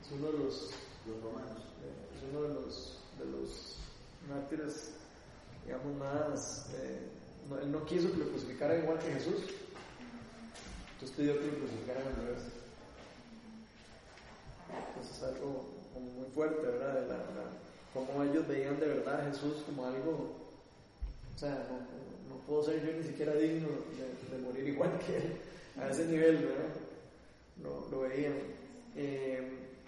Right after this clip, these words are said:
Speaker 1: ya Pedro había escrito una ca-, una carta inicialmente, por eso estamos en segunda Pedro. No empezamos con primera Pedro porque ya habíamos estudiado primera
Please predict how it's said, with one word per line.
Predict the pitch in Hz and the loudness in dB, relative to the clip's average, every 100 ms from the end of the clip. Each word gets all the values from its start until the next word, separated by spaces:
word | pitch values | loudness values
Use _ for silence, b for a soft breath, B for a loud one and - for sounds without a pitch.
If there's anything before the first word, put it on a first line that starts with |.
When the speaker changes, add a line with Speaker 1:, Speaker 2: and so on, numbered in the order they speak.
| - - | -16 4
Speaker 1:
ya | 156 160 | 6 10
Pedro | 185 190 | 10 10
había | 185 185 | 10 8
escrito | - 185 185 | 8 6 6
una | 190 180 | 4 4
ca-, | 180 175 | 4 4
una | 165 170 | 4 4
carta | 196 - 208 | 4 4 2
inicialmente, | 151 139 151 208 - 190 | 2 2 2 2 0 -2
por | - 135 | -2 -2
eso | - | 0
estamos | 160 135 143 | 2 2 0
en | |
segunda | 139 139 156 | 0 2 4
Pedro. | - 107 107 - - | 8 8 8 4 -2
No | 139 | -2
empezamos | 170 165 175 196 | 0 0 2 0
con | 196 | 0
primera | 185 185 196 | 2 4 6
Pedro | 196 202 - | 8 8 6
porque | - - 135 | 4 2 2
ya | 127 | 2
habíamos | 143 - | 2 2
estudiado | - - 135 135 147 | -2 0 2 4 4
primera | 135 131 | 2 0